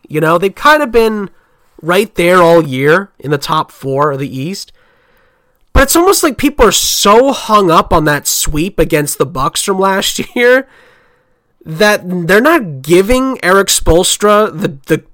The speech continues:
just due he get, he should get and deserves. And they're kinda waiting for the Heat to crumble. This is not last year's Heat.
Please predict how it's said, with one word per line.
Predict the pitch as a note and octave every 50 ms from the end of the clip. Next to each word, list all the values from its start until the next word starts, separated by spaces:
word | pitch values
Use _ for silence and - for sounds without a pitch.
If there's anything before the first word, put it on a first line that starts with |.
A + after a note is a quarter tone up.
| _ _ _ -
just | - E3 E3+ F#3 - - D3 C3+
due | D3+ D3 D#3 D#3
he | D3+ E3+
get, | D3+ C3+ - C#3 - -
he | E3 E3
should | - - - D#3 C#3+ C#3
get | - D#3+ D3+ D#3 G#3 C4+ - - _ _ _ _ _ _ _ _ _ _ _ _ _ _ _ _ _ _ _ _ _ _ _ _ _ _ _ _ _ _ _ _ -
and | E3+ E3+ D#3+
deserves. | D#3+ D#3 D3+ C#3 C#3+ D3 C#3+ F3 A3 C#4+ - - - - - - - - _ _ _ _ _ _ _ _ _ _ _ _ _ _ _ _ _ _ _ _
And | - G#3+ A3+ B3
they're | A#3+
kinda | A#3+ - - C#4+ D#4 D#4+ D4+
waiting | A#3 D3+ C3 C#3+ D#3 F3 G#3+ B3 C4+ C4+
for | A3+ - A3 G3+
the | F3+ F3 D3+
Heat | - - E3+ G3 G3+ - _
to | D#3+ C#3+
crumble. | - - - - D3 D3 E3+ F#3 A3+ A#3+ B3+ C4+ C4 - _ _ _ _ _ _ _ _ _ _ _ _ _ _ _ _ _ _ _ _ _ _ _ _
This | - G3 D#4+ E4 - A4+
is | G4+ D#4
not | G#3+ A3 B3+ C#4+ D4 C#4+ - _ -
last | F3+ F3 G3 G#3 A3+ B3 B3+ B3+ - -
year's | A3+ A#3 A#3 A3 F3+ -
Heat. | - G#3 A3 G#3+ D#3+ - -